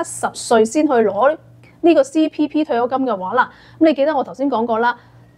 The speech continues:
褪遲五年咧，你個退休金可以增加四十二個percent㗎嘛。噉我哋又用呢個數嚟到計，咁平均每個月如果攞到大概一千一百五十九個四毫二嘅話啦，即係一年可以攞到一萬三千九百一十三個半啦。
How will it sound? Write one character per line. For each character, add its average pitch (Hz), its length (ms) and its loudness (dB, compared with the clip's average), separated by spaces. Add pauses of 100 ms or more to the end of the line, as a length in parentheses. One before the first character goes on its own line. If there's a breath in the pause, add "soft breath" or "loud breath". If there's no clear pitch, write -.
(120)
褪 320 220 4
遲 240 360 2
五 247 280 6
年 240 180 2
咧， 269 80 -2
你 320 120 0
個 247 120 -2
退 254 300 -2
休 285 100 0
金 294 160 0
可 247 160 0
以 233 40 2
增 285 200 -2
加 294 80 -4
四 214 260 0
十 220 80 -10
二 175 60 -10
個 196 220 -8
percent 277 340 0
㗎 269 100 2
嘛。 220 160 0 (140 loud breath)
噉 294 100 4
我 339 80 6
哋 254 100 4
又 220 120 0
用 220 220 -2
呢 330 160 4
個 262 120 -4
數 226 300 -4
嚟 180 80 -10
到 202 100 -8
計， 220 220 -2 (260 soft breath)
咁 381 200 4
平 233 200 4
均 359 200 4
每 277 100 4
個 269 80 2
月 240 120 -2
如 196 120 -12
果 262 100 2
攞 294 140 -2
到 285 180 -4 (160 soft breath)
大 233 140 -2
概 254 120 0
一 339 180 0
千 349 200 2
一 359 60 4
百 294 160 -4
五 220 160 -8
十 226 100 -6 (120)
九 - 200 -2
個 269 80 4
四 247 280 2
毫 202 80 -8
二 185 80 -12
嘅 214 280 -2
話 196 140 -2
啦， 285 140 2 (200 loud breath)
即 370 120 0
係 370 160 4
一 311 40 2
年 220 140 -4
可 269 160 0
以 269 60 2
攞 208 100 0
到 240 140 2
一 285 200 0
萬 226 160 -4
三 277 200 -4
千 302 200 0
九 294 140 -6
百 233 160 0
一 294 100 0
十 262 200 -4
三 285 320 0
個 226 80 0
半 226 280 0
啦。 269 160 2